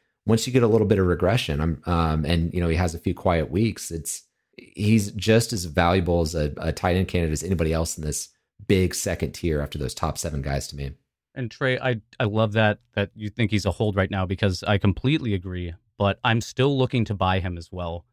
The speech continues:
Speaker 2: And like you just said, if he has a down week or two, uh, that's, that's that friendly reminder that he's not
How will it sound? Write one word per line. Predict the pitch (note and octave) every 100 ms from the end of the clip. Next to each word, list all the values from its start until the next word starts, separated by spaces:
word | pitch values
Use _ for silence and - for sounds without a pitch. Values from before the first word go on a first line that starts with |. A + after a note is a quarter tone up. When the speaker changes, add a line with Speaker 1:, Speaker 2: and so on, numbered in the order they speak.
| _
Speaker 2:
And | G#2 G2+ G2 - -
like | G#2 G#2
you |
just | G2+ G2+ -
said, | G#2+ G2 F#2+ -
if | A2+ -
he | C#3 B2+
has | - A#2 A#2 G#2+ G2+ _ _ _ -
a | A#2
down | A#2 A#2+ A2+
week | A2 A2+
or | A#2
two, | - B2+ C3 C#3 - _ _ _
uh, | G#2 G2 F#2+
that's, | G#2+ G#2+ - -
that's | A2+ -
that | A#2+ -
friendly | A#2+ A2
reminder | G#2 G2+ G#2 G#2+ G2+ G2
that | G2 F#2
he's | F#2+ A2 F#2+
not | G#2 G#2 G#2+